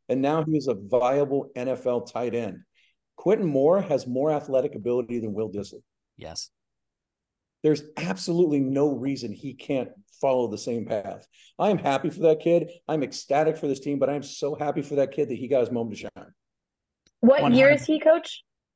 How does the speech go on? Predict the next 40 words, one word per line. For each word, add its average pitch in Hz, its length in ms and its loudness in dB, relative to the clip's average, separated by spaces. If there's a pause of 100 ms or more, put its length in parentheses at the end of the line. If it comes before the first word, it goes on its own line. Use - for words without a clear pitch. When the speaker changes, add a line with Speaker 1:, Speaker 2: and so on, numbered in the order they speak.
(840)
Speaker 1:
Oh, 156 300 2
man. 131 320 0
He's, 180 440 -6
all 143 80 0
right, 143 180 2
so 151 960 2 (800)
he's 156 220 -14
got 160 180 2
at 143 80 -6
least 139 200 0
one 123 140 0
year 117 140 2
left. 113 340 -2
He 123 100 -8
might 123 300 -4
have 113 180 -6
two. 101 300 -8 (480)
Speaker 2:
He's 151 140 -6
a 151 40 -6
junior 139 340 -4
and 117 140 -10
a 107 60 -14
so-, 120 140 -14
or 120 160 -10
a 107 60 -12
sophomore. 95 500 -14 (560)
Speaker 1:
Yeah. 104 160 -2 (180)
Speaker 3:
Okay, 196 260 2
so 208 100 -8
that, 240 240 2
that's 262 200 2
great 247 300 2
because 202 260 -4
that 202 160 0
means 208 220 -6
that 196 100 0
we're 196 80 0
gonna 202 140 0
be 196 80 -2
able 185 280 -2